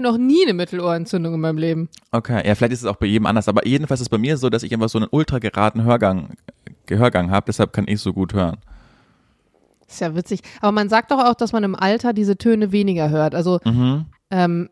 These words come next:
Speaker 1: ich weiß gar nicht mehr, wo, wo das letztens war. Ich glaub, da war ich in der Heimat und bin mit meiner Schwester irgendwo lang gelaufen und wir haben auch irgendwas Helles gehört und haben dann, sind dann stehen geblieben und meinten irgendwie zu unserer Mom, „Hör mal“ oder so und sie hat's halt nicht mehr gehört.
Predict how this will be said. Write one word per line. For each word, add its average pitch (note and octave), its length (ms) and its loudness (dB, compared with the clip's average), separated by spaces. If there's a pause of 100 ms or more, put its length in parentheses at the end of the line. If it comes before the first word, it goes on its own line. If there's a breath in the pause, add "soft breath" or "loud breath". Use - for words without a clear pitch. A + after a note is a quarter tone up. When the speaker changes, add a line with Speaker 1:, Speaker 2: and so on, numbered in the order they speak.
Speaker 1:
ich - 180 -12
weiß F#3+ 140 -8
gar A3 80 -6
nicht G3 80 -6
mehr, G3+ 160 -6
wo, F#3 180 -8
wo F#3+ 60 -8
das F#3+ 260 -6
letztens G#3 280 -8
war. G3+ 120 2
Ich G3 60 -2
glaub, G3+ 140 -6
da F#3+ 80 -2
war F#3 100 2
ich F#3 60 -2
in G3 60 -4
der F3+ 120 2
Heimat F#3+ 380 4
und F#3+ 140 0
bin F#3+ 140 4
mit F#3+ 160 2
meiner F3+ 320 0
Schwester G3 560 -4
irgendwo F#3 240 0
lang G#3 260 -2
gelaufen A#3+ 480 0
und G#3+ 80 -2
wir F#3+ 60 2
haben F#3 80 0
auch G#3+ 120 -2
irgendwas G#3 260 -2
Helles G#3 260 -2
gehört G#3 380 2
und G#3 100 -2
haben G3 140 0
dann, G3 220 -2 (720 soft breath)
sind G3+ 140 0
dann F#3+ 100 4
stehen A3+ 260 2
geblieben G3 280 0
und F#3+ 80 -6
meinten F#3+ 200 -2
irgendwie G#3 140 -6
zu G#3 100 -12
unserer F3+ 140 -4
Mom, F#3 220 -2
„Hör G#3 200 0
mal“ E3+ 380 0
oder E3+ 160 0
so G3 120 0
und F#3+ 200 -4
sie F#3 80 0
hat's F3+ 140 -4
halt F3+ 120 -2
nicht F3+ 180 -6
mehr F3 140 0
gehört. D#3+ 600 2